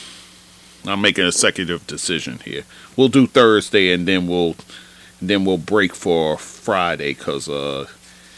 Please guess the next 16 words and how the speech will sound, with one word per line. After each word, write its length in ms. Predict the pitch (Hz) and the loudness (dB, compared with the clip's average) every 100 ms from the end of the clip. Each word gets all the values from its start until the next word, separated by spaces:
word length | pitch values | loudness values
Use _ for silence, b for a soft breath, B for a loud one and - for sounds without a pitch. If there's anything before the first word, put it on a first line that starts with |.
| b | b
there's 160 | - - | -10 -8
some 180 | 76 71 | -8 -10
stuff 380 | - 71 - | -6 -6 -4
I 120 | 78 76 | -6 -4
need 280 | 76 65 - | -6 -8 -8
to 320 | 69 69 65 B B B B B B B - 82 | -6 -6 -8 B B B B B B B -14 -8
deal 300 | 80 78 71 | -4 -2 -2
with. 380 | 65 - - | -6 -10 -16
So, 400 | - - 73 62 - - - - | -12 -10 -8 -10 -14 -20 -20 0
all 100 | 170 | 6
right, 180 | 170 143 | 8 8
so 140 | - 143 | 6 4
let's 260 | 139 139 | 4 4
talk 200 | - - | 2 2
about 260 | 123 117 - | 4 2 4
Thursday 600 | 117 101 90 85 69 | 2 2 0 -2 -4